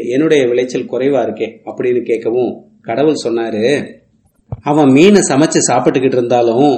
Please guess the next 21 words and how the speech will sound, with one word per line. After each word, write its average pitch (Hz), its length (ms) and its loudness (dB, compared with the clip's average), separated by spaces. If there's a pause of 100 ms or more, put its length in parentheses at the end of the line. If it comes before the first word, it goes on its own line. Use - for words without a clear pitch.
(120)
அவனுடைய 139 460 2
நினைப்பெல்லாம் 131 720 0 (160)
கோயில் 160 400 6
மேலதான் 127 420 2
இருந்தது. 120 380 0 (460)
அவன் 139 240 0
என்ன 139 260 2
நினைச்சான்னா, 135 640 2 (380)
இந்நேரம் 135 440 2
நண்பன் 131 380 0 (100)
கோயிலுக்கிட்ட 135 540 2
போயிருப்பான், 131 580 0 (220)
கோயில் 147 300 4
அடிவாரத்துக்கு 139 640 2
போயிருப்பான், 135 580 0 (280)
இந்நேரம் 131 400 0
மலை 131 220 2
மேல 131 260 2
ஏறிக்கிட்டு 139 480 0
இருப்பான், 127 300 -4 (280)
இந்நேரம் 135 500 0